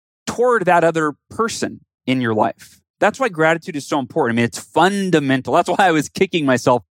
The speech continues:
so much, uh, last week when I realized that I had missed an opportunity. But hey,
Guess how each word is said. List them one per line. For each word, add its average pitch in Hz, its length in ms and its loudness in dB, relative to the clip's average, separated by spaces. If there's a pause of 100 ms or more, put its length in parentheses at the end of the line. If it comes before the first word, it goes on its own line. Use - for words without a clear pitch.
(340)
so 143 260 0
much, 139 320 0
uh, 127 140 4
last 131 300 2
week 143 160 -4
when 127 80 -2
I 120 40 2
realized 120 540 2 (360)
that 117 120 2
I 123 60 4
had 117 120 0
missed 131 280 0
an 123 60 2
opportunity. 117 680 0 (180)
But 175 160 0 (400)
hey, 139 260 -2